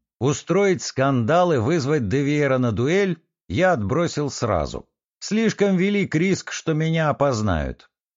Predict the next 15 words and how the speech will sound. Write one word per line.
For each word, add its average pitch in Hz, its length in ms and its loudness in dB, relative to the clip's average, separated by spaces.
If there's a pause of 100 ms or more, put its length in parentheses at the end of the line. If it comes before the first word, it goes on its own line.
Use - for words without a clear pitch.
(160)
Нападать 160 560 2
на 170 120 0
него 165 240 2
и 170 80 2
опричников 190 1120 -2 (120)
тоже 147 460 2
чревато 135 580 -2
последствиями. 123 1120 -2 (420)
А 117 140 0
вот 165 260 -2
послать 156 720 0
подставную 117 1200 0
утку. 104 800 -4 (760)
«Гриша, 160 500 -2 (380)
скажи, 160 680 0